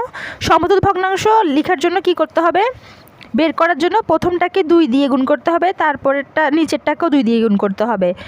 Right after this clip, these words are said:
দুই দিয়ে দুইকে গুণ করলে হয় দুই দুগুণে চা-, চার, আবার দুই দিয়ে তিনকে গুণ করলে হয় তিন দুগুণে ছয়। এবার দুই দিয়ে গুণ করার পালা শেষ, এবার আমাদের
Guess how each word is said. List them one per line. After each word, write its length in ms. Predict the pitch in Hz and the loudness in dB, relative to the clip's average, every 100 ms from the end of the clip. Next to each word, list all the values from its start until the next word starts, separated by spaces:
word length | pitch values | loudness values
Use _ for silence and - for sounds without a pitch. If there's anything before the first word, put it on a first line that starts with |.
| - - - | -18 -10 0
দুই 200 | 285 359 285 | 2 4 4
দিয়ে 180 | 320 | 2
দুইকে 320 | 269 320 269 339 | 2 0 0 -2
গুণ 160 | 339 330 | 0 0
করলে 260 | 294 294 | 0 0
হয় 220 | 320 359 359 | 0 0 0
দুই 180 | 269 285 | 2 2
দুগুণে 340 | 262 277 311 370 | 2 0 0 -2
চা-, 340 | - 277 254 262 | -2 -2 -2 -4
চার, 280 | 277 262 339 508 - - - - - - | -2 -2 -2 -6 -12 -20 -20 -20 -16 -6
আবার 200 | 247 285 254 | -2 -2 2
দুই 140 | 359 | 2
দিয়ে 160 | 294 294 | 2 0
তিনকে 300 | 302 277 339 | 0 0 0
গুণ 140 | 302 302 | 0 0
করলে 220 | 294 302 | 0 0
হয় 180 | 349 359 | 0 0
তিন 200 | 277 254 | 0 0
দুগুণে 300 | 269 269 349 466 | 0 0 -2 -2
ছয়। 320 | - 190 - - - - 240 - - | -4 -4 -4 -8 -12 -20 -18 -20 -6
এবার 360 | - 359 285 320 | -2 0 0 0
দুই 220 | 254 339 285 | 2 2 4
দিয়ে 180 | 302 254 | 2 2
গুণ 180 | 277 269 | 0 0
করার 280 | 294 330 | 0 -2
পালা 280 | 330 277 262 | -2 -4 -4
শেষ, 340 | 294 254 190 - - - | -4 -2 -2 -2 -10 -4
এবার 260 | 254 240 233 | -2 -2 -2
আমাদের 500 | 240 302 392 370 | 0 0 0 -2